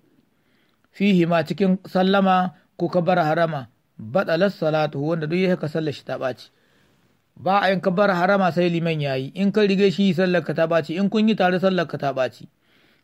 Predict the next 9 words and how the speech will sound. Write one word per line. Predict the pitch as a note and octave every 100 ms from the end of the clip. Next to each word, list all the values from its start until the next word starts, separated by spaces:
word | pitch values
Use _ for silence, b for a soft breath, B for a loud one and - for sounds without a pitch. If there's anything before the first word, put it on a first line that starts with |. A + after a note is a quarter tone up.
| -
Ba | - G3 G3
a |
yin | F#3+ F3
sallama | G3 G#3 G3 F#3+
sai | E3+ G3
liman | F#3 F3 F3
ya | E3+
sallama, | E3+ E3 D3+ C#3 C3 -
in, | F3 G#3+ G3